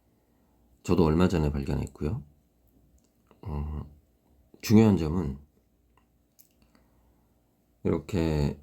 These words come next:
탈레스부터 시작을 하죠. 그런데 이십이 번에 셸링이 들어간다는 거예요. 그러니까 이런 책이 없었다고 봐야 돼요.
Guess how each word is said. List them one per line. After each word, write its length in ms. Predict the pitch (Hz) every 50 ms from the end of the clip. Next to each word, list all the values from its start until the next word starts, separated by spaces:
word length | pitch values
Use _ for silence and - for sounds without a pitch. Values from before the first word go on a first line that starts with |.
| - _ _ _
탈레스부터 520 | - - 139 139 139 135 - 117 - -
시작을 360 | 87 - - 101 87 78 71
하죠. 340 | 69 69 - - 95 147 - - - _ _ _ _ _ _ _ _ _ _ _ _ _ _ _ _ _ _ _ _ _ _ _ _ _ _ _ _ _ _ _ _ _ _ _ _ _ _
그런데 440 | - 117 101 90 107 104 - - -
이십이 440 | - - 101 107 110 113 92 95 98 95
번에 200 | 98 95 98 95
셸링이 460 | - - 135 139 139 139 131 123 110
들어간다는 580 | 117 92 78 76 78 73 69 71 67 67 65
거예요. 400 | 62 60 58 58 58 - - - - _
그러니까 260 | - - 92 76 67
이런 340 | 90 95 101 117 117 117 110
책이 520 | 107 - - 120 113 117 117 120 117 - - -
없었다고 520 | 85 80 - - 120 - - 98 80 -
봐야 220 | - 71 67 67
돼요. 320 | - - - 67 67 -